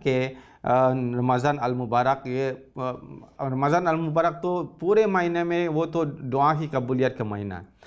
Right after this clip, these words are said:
और ख़ास तौर पर उन आखिरी अशरा के बारे में आ हज़रत सल्लल्लाहु अलैहि वसल्लम ने अपने दुआ को इतना ज़ोर दिया,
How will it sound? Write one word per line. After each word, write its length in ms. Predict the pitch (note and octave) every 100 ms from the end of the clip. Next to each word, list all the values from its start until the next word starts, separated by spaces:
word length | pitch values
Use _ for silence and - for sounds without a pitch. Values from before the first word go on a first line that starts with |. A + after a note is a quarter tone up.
| - _ _ -
और 120 | D3
ख़ास 400 | B2 C#3+ B3 C4+ -
तौर 200 | C#3+ -
पर 220 | C3+ A2 - - _ _ _ -
उन 160 | D#3 E3 -
आखिरी 360 | C3 - F#3+ A3
अशरा 400 | C#3 D3 D3+ C#3
के 140 | -
बारे 260 | B2 A#2+ B2
में 160 | C3 C3+
आ 260 | A#2+ B2+
हज़रत 220 | A#2+ B2+
सल्लल्लाहु 400 | B2 A#2 B2+ B2
अलैहि 180 | A#2+ A#2+
वसल्लम 380 | A#2+ B2 C3 C3
ने 240 | C#3 E3+ D#3+ - - -
अपने 340 | - C3 E3+ E3+
दुआ 340 | B2+ C3+ D#3+
को 180 | F3 F#3+
इतना 280 | D#3 F3 B3+
ज़ोर 280 | G#3 F#3 D#3 D3+
दिया, 280 | C#3 C#3